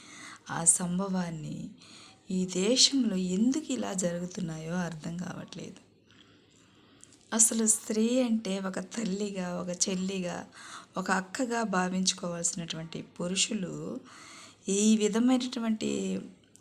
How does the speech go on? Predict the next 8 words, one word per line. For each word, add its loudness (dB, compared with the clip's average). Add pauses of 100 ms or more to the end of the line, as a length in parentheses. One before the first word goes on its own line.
ఆలోచన 2 (200)
జ్ఞానము 0
ఎందుకు 0
ఉంటుంది -4
వాళ్ళకి? -8 (920)
దేవుడు 6
ఏది 2
కూడా 0